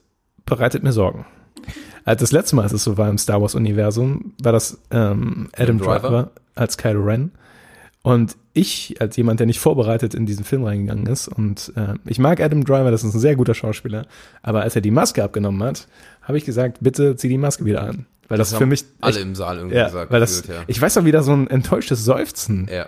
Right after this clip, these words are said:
Speaker 1: durch den Kino, oh. <laughs> So.
Speaker 2: Ja. Dabei ist der Typ, mag ich den super, super gerne.
Speaker 1: Ja, ist ein wunderbarer Schauspieler.
Speaker 2: Ja.
Speaker 1: Aber ich fand ihn nicht sehr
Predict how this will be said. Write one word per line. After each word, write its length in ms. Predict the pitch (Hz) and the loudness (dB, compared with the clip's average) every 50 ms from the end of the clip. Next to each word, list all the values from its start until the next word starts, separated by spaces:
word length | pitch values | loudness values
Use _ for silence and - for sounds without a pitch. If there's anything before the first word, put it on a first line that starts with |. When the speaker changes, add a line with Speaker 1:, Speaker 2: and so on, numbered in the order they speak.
| - - | -8 -4
Speaker 1:
durch 280 | - 143 - - - | -2 -2 0 -2 -2
den 200 | - 143 143 131 | -2 -2 -2 0
Kino, 200 | - 160 151 - - 98 98 92 92 87 85 87 92 95 - - - - - - | -2 -2 -2 0 0 0 2 0 0 -2 -4 -6 -8 -10 -12 -18 -6 -4 0 2
oh. 60 | 233 | 2
<laughs> 80 | 220 - | 2 2
So. 100 | - - - - - | 0 0 0 -2 -2
Speaker 2:
Ja. 200 | 104 104 196 - - - - - - - - - - - | 0 0 -2 -2 -4 -8 -18 -20 -20 -20 -20 -20 -10 -6
Dabei 160 | - 104 117 | -4 -2 -2
ist 120 | 113 107 - | -2 -2 -4
der 60 | 120 | -6
Typ, 220 | 98 117 113 98 95 | -6 -6 -8 -8 -8
mag 160 | 107 107 104 | -6 -6 -6
ich 80 | 95 82 | -6 -6
den 120 | 101 90 | -10 -10
super, 440 | 85 87 87 107 135 151 - 107 90 | -10 -8 -8 -6 -6 -6 -6 -6 -8
super 220 | 78 78 - 85 82 | -8 -10 -14 -16 -8
gerne. 120 | 78 - | -2 0
Speaker 1:
Ja, 80 | 151 190 | 2 2
ist 180 | - 120 - - | 2 2 2 2
ein 140 | 123 110 | 2 4
wunderbarer 500 | 113 156 240 294 240 185 170 170 160 147 | 4 2 4 4 4 4 4 4 4 4
Schauspieler. 520 | 135 - 151 151 143 - - 110 98 95 95 117 | 4 2 0 0 -2 -2 -4 -4 -4 -4 -6 -8
Speaker 2:
Ja. 160 | 92 92 87 - - _ _ | -10 -12 -12 -14 -18 _ _
Speaker 1:
Aber 280 | - 110 110 113 110 104 - - _ _ _ _ _ | -2 2 2 2 2 2 -2 -8 _ _ _ _ _
ich 180 | - 127 - | -8 -8 -2
fand 160 | - 147 160 151 | -2 0 0 2
ihn 100 | 135 131 | 0 0
nicht 100 | 143 - | 0 -2
sehr 440 | - - 135 131 131 131 127 127 147 | 0 2 4 4 4 4 2 0 -4